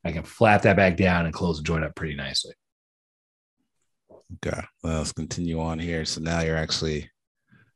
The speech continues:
Speaker 2: about to do it. <clears throat>
Speaker 1: Still yakking about something. I think I'm, I'm taking this, uh, areolar tissue off the top.
Speaker 2: Okay.
Speaker 1: Uh, again, to make sure that I don't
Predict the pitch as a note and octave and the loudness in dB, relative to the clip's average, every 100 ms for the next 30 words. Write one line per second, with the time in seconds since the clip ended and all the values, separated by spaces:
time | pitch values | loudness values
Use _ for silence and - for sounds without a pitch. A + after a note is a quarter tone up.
0 | _ _ D#2+ D2+ D2+ F#2 E2+ D2+ E2+ - | _ _ -4 -2 -2 2 4 4 0 -2
1 | _ B2+ C#3+ G#2+ E2 D2 E2 D#2+ D#2 E2 | _ 6 10 8 8 0 -4 -4 -6 -6
2 | D#2+ D2 D2 E2 D2+ D#2 E2+ E2 E2 - | -6 -6 -4 -6 -6 -4 -2 -2 -4 -8
3 | F#2 - F#2 F2+ E2+ D#2+ - E2 D#2+ - | -8 -2 2 2 2 -2 -2 -2 -4 -4
4 | F2+ E2+ D#2+ D#2+ - F#2 - E2 E2+ E2+ | -2 -2 -2 -6 -2 0 0 0 2 0
5 | - F#2+ F2+ - F2 D#2+ - - _ - | -2 -10 -8 -2 0 0 -4 -12 _ -20
6 | - E2 D#2+ D2+ E2 E2+ E2+ F2 E2+ E2+ | -6 -2 0 0 0 0 0 0 0 0
7 | E2+ E2 - F2+ E2+ D#2+ D#2+ E2 F#2 | 0 0 2 2 2 0 0 -2 -4